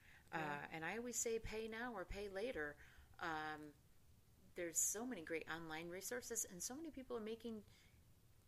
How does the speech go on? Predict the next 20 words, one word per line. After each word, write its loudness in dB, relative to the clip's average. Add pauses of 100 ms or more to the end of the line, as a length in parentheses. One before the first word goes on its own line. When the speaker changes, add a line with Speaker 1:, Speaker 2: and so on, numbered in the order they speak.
(1080)
Speaker 2:
you 0
know, 0
steps 0
in -8
the -4
right 0
direction. -2 (520)
A 2
lot 4
of -2
what -2
I 0
start 4
with 0
in -4
my -4
practice 0
is, -2
like, -8
food, -2